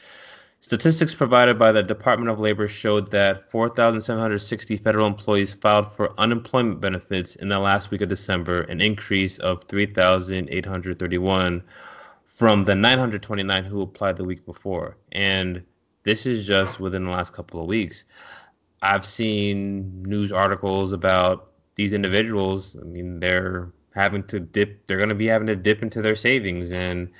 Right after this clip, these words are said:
the common person, you know, how many weeks of savings do some of these individuals have?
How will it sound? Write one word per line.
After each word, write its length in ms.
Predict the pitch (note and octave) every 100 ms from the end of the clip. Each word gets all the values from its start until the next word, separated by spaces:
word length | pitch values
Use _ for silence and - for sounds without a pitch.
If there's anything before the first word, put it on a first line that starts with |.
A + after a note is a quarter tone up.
| - - - _ -
the 300 | G2 F#2 F2+
common 400 | A2 G#2+ G#2+ G#2
person, 520 | A2 A#2 - G2+ F#2+
you 80 | F#2
know, 100 | F2+
how 120 | G2
many 180 | G#2 G2+
weeks 260 | G#2 G#2
of 100 | G2
savings 720 | - G2+ G#2 G2 G2 G2 F#2 - _ _
do 160 | G#2 G2
some 180 | G#2
of 80 | G2+
these 140 | G2 G2
individuals 540 | G2+ F#2+ F#2 G2+ F#2
have? 440 | G#2+ A2+ F2 E2